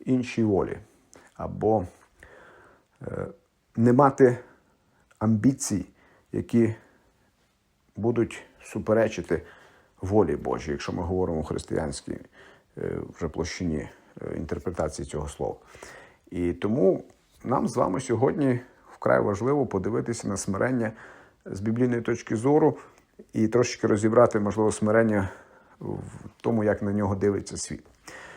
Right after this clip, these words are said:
Скажу наперед, що смирення, е, часто неправильно розуміється, адже смирених людей, е, відразу відносять в категорію тих, хто, е,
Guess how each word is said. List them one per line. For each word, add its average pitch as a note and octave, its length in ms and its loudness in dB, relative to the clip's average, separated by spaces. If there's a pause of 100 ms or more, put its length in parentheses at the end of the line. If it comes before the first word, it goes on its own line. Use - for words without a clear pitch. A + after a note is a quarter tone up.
(220)
Скажу D3+ 280 0
наперед, F#2+ 480 4
що - 220 0
смирення, G#2+ 640 2 (500)
е, G2 180 -4
часто A2+ 540 2 (1600)
неправильно A2+ 800 6
розуміється, G#2+ 920 0 (100)
адже F#2+ 400 -2
смирених B2+ 640 -6
людей, C3 320 2 (600)
е, - 120 -8 (200)
відразу A2 380 4
відносять G#2+ 340 -4
в - 60 -20
категорію A2 540 2
тих, D3 260 0
хто, G#2+ 520 4 (760)
е, - 40 -12